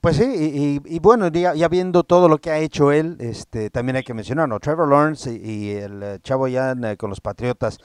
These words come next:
ah, y, y, y Wilson con los Jets, ah, todos entraron la temporada con la idea de que iban a ser titulares y, y por lo tanto se preparan de tal manera, porque la preparación en semana, eh,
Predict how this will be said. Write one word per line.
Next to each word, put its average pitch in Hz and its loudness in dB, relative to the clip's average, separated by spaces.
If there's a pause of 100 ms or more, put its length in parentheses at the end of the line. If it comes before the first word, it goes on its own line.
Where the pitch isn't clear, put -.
(200)
ah, 98 -6
y, 110 -16
y, 110 -16
y - -10
Wilson 123 -2
con 113 -4
los 104 -4
Jets, 160 -2 (280)
ah, 110 -8 (180)
todos 180 6
entraron 151 -2
la 151 2
temporada 117 -2
con 131 -4
la 113 -2
idea 113 -2
de 135 -2
que - -12
iban 135 0
a 127 -6
ser 123 -12
titulares 113 -4 (260)
y, 120 -8
y 110 -10
por 127 0
lo 120 0
tanto 139 -2
se 131 -6
preparan 127 -2
de 113 -2
tal 117 -4
manera, 131 0
porque 101 -6
la 110 -4
preparación 127 -2
en 160 -2
semana, 143 -2 (300)
eh, 107 -4